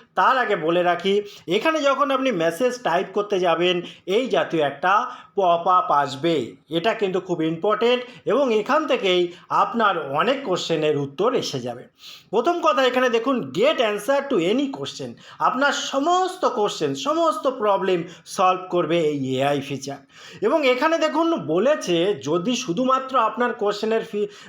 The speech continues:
যে উত্তর দেবে তাই নয়, রেকমেন্ডেশনও দেবে। এখানে ফাইন্ড ইনফরমেশন, আপনি অনেক ইনফরমেশন পাবেন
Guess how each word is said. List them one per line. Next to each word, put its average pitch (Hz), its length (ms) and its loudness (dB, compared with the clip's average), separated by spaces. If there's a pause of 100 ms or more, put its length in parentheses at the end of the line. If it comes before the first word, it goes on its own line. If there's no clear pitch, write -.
যে 190 180 0
উত্তর 226 380 0
দেবে 233 220 2
তাই 214 280 2
নয়, 233 260 4
রেকমেন্ডেশনও 180 1040 0
দেবে। 123 260 -10 (440)
এখানে 320 400 2
ফাইন্ড 254 360 2
ইনফরমেশন, 220 840 0
আপনি 202 260 -2
অনেক 240 300 2
ইনফরমেশন 226 680 -2
পাবেন 135 380 -4